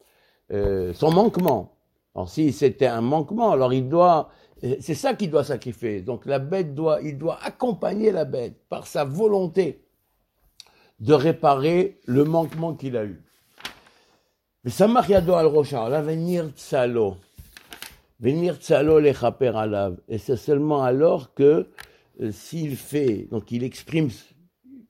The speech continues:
par ce geste son intention profonde, sa volonté, c'est, c'est la, la sincérité de son acte. C'est à ce moment-là que l'acte,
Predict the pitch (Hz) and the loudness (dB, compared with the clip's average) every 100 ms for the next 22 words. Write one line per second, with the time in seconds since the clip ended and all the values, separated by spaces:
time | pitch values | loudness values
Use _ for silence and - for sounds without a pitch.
0 | - 117 - 143 135 214 180 - - - | -12 -10 -4 0 2 2 -2 -10 -20 -12
1 | 180 196 220 214 196 196 185 - 160 123 | -4 0 0 0 -2 0 -2 -2 -6 -6
2 | 120 92 - _ _ _ 165 165 208 220 | -8 -10 -18 _ _ _ 0 4 6 6
3 | 190 156 135 127 101 - _ _ _ _ | 4 0 0 0 0 -6 _ _ _ _
4 | _ - 131 139 135 110 - 127 127 123 | _ -4 -2 0 -4 -6 -4 -2 0 0
5 | 117 120 - 247 - 214 170 165 151 185 | 0 -2 -2 -2 2 4 4 2 4 4
6 | 147 135 127 117 98 90 - - _ _ | 2 -4 -6 -8 -10 -16 -20 -20 _ _
7 | _ - _ _ - 147 139 180 170 196 | _ -20 _ _ 0 0 0 -2 0 2
8 | 214 170 160 147 110 _ _ _ - 135 | 2 2 6 6 4 _ _ _ -4 0
9 | 170 226 208 | 0 0 -4